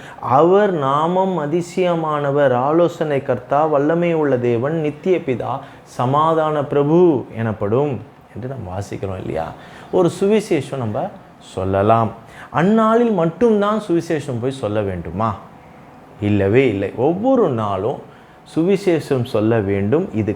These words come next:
கிறிஸ்தவர்களாகிய நம்மேல் விழுந்த கடமை. அந்த நாளில் மட்டும்தான் உதவி செய்ய வேண்டுமா?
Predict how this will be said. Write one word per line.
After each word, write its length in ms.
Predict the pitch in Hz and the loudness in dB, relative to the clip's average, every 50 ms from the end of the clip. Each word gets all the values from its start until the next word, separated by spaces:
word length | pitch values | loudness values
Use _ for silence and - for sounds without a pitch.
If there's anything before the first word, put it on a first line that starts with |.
| - - | -2 0
கிறிஸ்தவர்களாகிய 1000 | 160 165 160 - - 233 226 214 196 170 139 135 117 110 107 110 127 156 170 - | -2 -2 -2 -2 -2 0 2 2 2 2 2 0 0 0 -2 -2 -2 -4 -4 -4
நம்மேல் 520 | 113 110 110 117 120 127 135 147 147 123 | -4 -4 -2 -2 -2 -2 -2 0 -2 -2
விழுந்த 440 | 104 107 104 104 104 107 143 185 - - - - - - - - - - - | -2 -2 -4 -2 -2 -4 -4 -4 -6 -10 -16 -20 -20 -20 -20 -20 -20 -12 -6
கடமை. 540 | - 98 95 110 110 113 123 127 127 120 - - - - - - - - - - - - - | -4 0 2 2 4 4 4 2 0 0 -2 -8 -14 -20 -20 -20 -20 -20 -20 -20 -20 -14 -6
அந்த 300 | - 151 185 214 233 254 | -2 2 4 6 6 6
நாளில் 420 | 247 240 226 220 240 254 262 247 240 | 4 4 2 2 4 4 4 4 4
மட்டும்தான் 480 | 220 214 - - 226 214 214 220 220 | 2 0 0 0 0 0 2 2 0
உதவி 340 | 214 196 165 151 156 151 156 | 0 0 0 0 0 0 -2
செய்ய 300 | 143 - - 117 110 107 | -4 -4 -2 -2 -2 -2
வேண்டுமா? 560 | 98 95 92 87 85 90 92 107 120 127 131 | -2 -4 -6 -6 -6 -6 -4 -2 -2 -2 -2